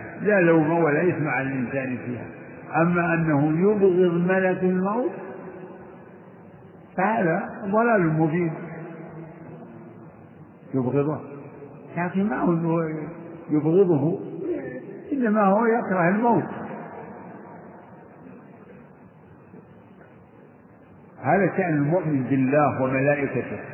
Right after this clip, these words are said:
المؤمن بالله وملائكته لا يبغض أحدا منهم، بل يحب ملائكة الله لأنهم عباد مكرمون مطيعون لا يسبقونه بالقول وهم بأمره يعملون،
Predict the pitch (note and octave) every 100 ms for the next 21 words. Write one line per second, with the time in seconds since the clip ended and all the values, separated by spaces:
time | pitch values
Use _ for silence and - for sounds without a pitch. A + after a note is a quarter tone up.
0 | - - D#3+ F3 G3 A#3 F#3+ F#3 E3+ G3
1 | G3+ F#3 F#3+ G3+ A3 A3 G#3 G3 A#3 -
2 | C#3+ - D4 B3 F#3+ F3 E3 D#3+ A#2 D3
3 | C#3+ C3+ B2 G#2 - - - - - -
4 | - - C#3+ D3+ E3+ D3+ G3+ G#3+ E3 D3+
5 | D#3 D#3+ D#3+ D3+ D#3 E3+ F#3+ A3 F#3 F3
6 | F#3+ G3+ F#3+ F3 E3+ F3 - - - -
7 | - - - B1 - - - - - -
8 | B2+ C#3 E3+ F3+ G#3+ A#3 A3+ F3 F3 E3
9 | E3+ F3+ F3+ G#3+ A#3+ A#3+ G#3 F3+ F#3+ E3+
10 | E3 G#3 A#3+ A3+ F#3 F3 D#3+ D#3+ E3 F#3
11 | F3 E3+ E3+ E3+ E3 G#3 A#3 A#3 F#3+ E3
12 | E3 E3+ E3 E3 E3 E3 D#3 E3 F#3+ A3+